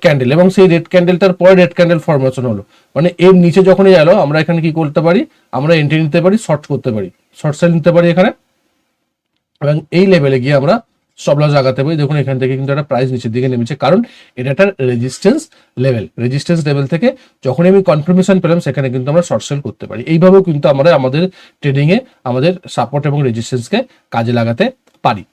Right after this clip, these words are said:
ওকে, এবং তার মানে আমরা কি বুঝলাম যে সাপোর্ট এবং রেজিস্ট্যান্স লেভেল হচ্ছে এমন একটা শক্তিশালী, মানে এক-, একরকম কিন্তু শক্তিশালী নয়, সবসময় যে শক্তিশালী হবে সেটা নয়, আপনাকে দেখতে হবে যেটা কোনো শক্তিশালী না, শক্তিশালী না। সেখানে আপনাকে দেখতে হবে যে বেশিরভাগ যেগুলো টেস্ট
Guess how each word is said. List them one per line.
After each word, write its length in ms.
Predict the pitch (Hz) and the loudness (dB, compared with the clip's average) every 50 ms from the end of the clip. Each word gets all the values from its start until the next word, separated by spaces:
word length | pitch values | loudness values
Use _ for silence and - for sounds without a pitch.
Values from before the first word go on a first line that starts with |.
| _ - 160 | _ -10 -10
ওকে, 120 | - 131 120 - - - - _ | -8 -8 -10 -12 -16 -20 -16 _
এবং 100 | - 226 233 | -2 0 0
তার 100 | 247 254 254 | 2 4 4
মানে 120 | 269 285 269 - - 170 | 4 4 4 4 2 2
আমরা 160 | 196 226 247 240 247 | 2 2 2 2 2
কি 60 | 262 254 208 165 | 0 0 2 2
বুঝলাম 280 | 175 151 165 208 233 247 233 226 | 2 2 2 2 2 2 2 2
যে 60 | 240 233 - | 2 0 0
সাপোর্ট 260 | - 175 180 - 226 226 240 | -2 -4 -2 -2 0 0 2
এবং 100 | 226 247 240 202 175 | 2 2 2 2 2
রেজিস্ট্যান্স 400 | 165 190 190 - - 233 233 226 - 185 | 0 0 -2 -2 0 2 2 2 2 0
লেভেল 180 | 180 175 196 208 | 2 2 2 2
হচ্ছে 160 | 202 185 - 233 180 151 | 2 0 -2 -4 -2 -2
এমন 140 | 175 170 190 208 202 | 0 0 2 2 2
একটা 120 | 202 220 208 - | 2 0 0 0
শক্তিশালী, 500 | 180 147 - 190 190 - 202 190 202 220 220 - _ _ _ _ _ _ _ _ _ _ _ _ _ _ _ _ _ _ _ - | -4 -4 -2 -2 -2 0 2 2 2 2 0 -2 _ _ _ _ _ _ _ _ _ _ _ _ _ _ _ _ _ _ _ -6
মানে 100 | 135 135 - 117 | -6 -4 -4 -6
এক-, 120 | 135 - - - 143 | -8 -10 -8 -8 -2
একরকম 300 | - 190 202 196 220 214 208 | 0 2 2 4 4 4 4
কিন্তু 140 | 214 220 214 214 | 4 4 2 2
শক্তিশালী 320 | 196 - 190 - 175 180 156 113 | -2 -2 -4 -2 -2 -2 -2 -2
নয়, 100 | - - - | -4 -6 -4
সবসময় 400 | - 147 147 - - 196 202 214 214 | -4 -4 -4 -2 -2 0 2 4 4
যে 60 | 226 226 208 | 4 2 2
শক্তিশালী 360 | 190 - 208 196 - 208 220 208 | 0 0 -2 -2 0 2 2 4
হবে 120 | 202 208 202 214 | 4 2 2 2
সেটা 120 | 202 214 175 | 0 0 -2
নয়, 120 | 135 - - _ _ - - _ - 135 | -2 -4 -8 _ _ -20 -16 _ -4 -2
আপনাকে 340 | 151 151 190 208 220 190 226 226 175 185 | -2 0 0 -2 0 2 2 2 4 4
দেখতে 200 | 190 190 - - 240 | 4 2 2 0 0
হবে 120 | 233 247 233 | 2 4 4
যেটা 140 | 233 233 220 226 | 2 2 2 2
কোনো 100 | 208 208 190 | 0 0 0
শক্তিশালী 340 | - 180 - 190 - 196 190 196 | -2 -4 -4 -2 -2 0 2 2
না, 60 | 196 180 | 2 2
শক্তিশালী 340 | 180 151 165 147 - 143 139 110 | 0 0 -4 -6 -4 -4 -4 -4
না। 40 | 104 - _ - - - _ - | -6 -10 _ -20 -20 -20 _ -12
সেখানে 200 | - 180 175 220 214 | -6 -2 0 2 4
আপনাকে 220 | 214 220 220 202 208 180 | 4 2 2 2 4 4
দেখতে 140 | 190 190 - | 2 2 2
হবে 120 | 226 208 196 208 | 0 2 2 2
যে 40 | 180 165 | 2 2
বেশিরভাগ 360 | 185 185 - 220 190 214 220 190 | 0 0 0 0 0 2 2 0
যেগুলো 180 | 202 196 208 208 - - | 2 2 2 0 2 4
টেস্ট 200 | 196 196 190 - | 2 2 2 2